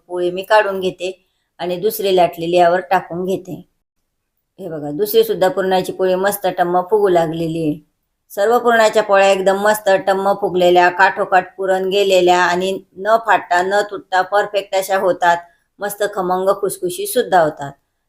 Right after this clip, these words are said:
चवीला खूप छान आणि मस्त लागतात. तुम्हाला ही रेसिपी कशी वाटली नक्की कमेंटमध्ये सांगा. आवडली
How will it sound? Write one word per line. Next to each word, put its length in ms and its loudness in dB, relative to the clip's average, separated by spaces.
चवीला 300 2
खूप 400 2
छान 120 0
आणि 200 0
मस्त 360 0
लागतात. 480 0
तुम्हाला 260 0
ही 120 2
रेसिपी 360 -4
कशी 360 0
वाटली 280 2
नक्की 300 -2
कमेंटमध्ये 600 -2
सांगा. 320 2
आवडली 500 2